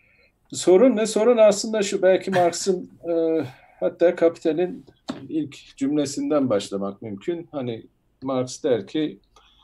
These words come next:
e, ilk bakışta, e, zenginlik dediğiniz şey ya da üretim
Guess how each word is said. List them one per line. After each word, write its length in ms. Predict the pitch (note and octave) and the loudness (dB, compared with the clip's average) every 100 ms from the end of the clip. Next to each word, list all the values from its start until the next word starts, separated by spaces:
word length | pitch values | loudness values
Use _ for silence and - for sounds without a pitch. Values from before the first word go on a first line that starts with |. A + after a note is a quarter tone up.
| _ _ _ - | _ _ _ -4
e, 260 | B2+ B2+ | 2 2
ilk 260 | B2+ C#3 C3 | 2 -2 0
bakışta, 720 | B2+ E3 D#3 - D#3 D3+ D3 - _ _ F#2+ | 0 0 -6 2 4 4 0 -10 _ _ -16
e, 100 | G#2 G#2+ G#2 G#2+ G#2 G2+ G2 - _ _ _ _ _ _ _ _ _ | -12 -10 -10 -10 -10 -12 -14 -18 _ _ _ _ _ _ _ _ _
zenginlik 560 | A#2+ C#3 C3+ A#2+ G2 - | -2 0 2 0 -4 -8
dediğiniz 320 | E2 E2 E2 | -12 -12 -14
şey 180 | - B2+ | -8 -6
ya 120 | G2+ | -4
da 60 | F#2+ | -6
üretim 580 | G2 F#2 - C3+ C3 | -8 -8 -10 -8 -8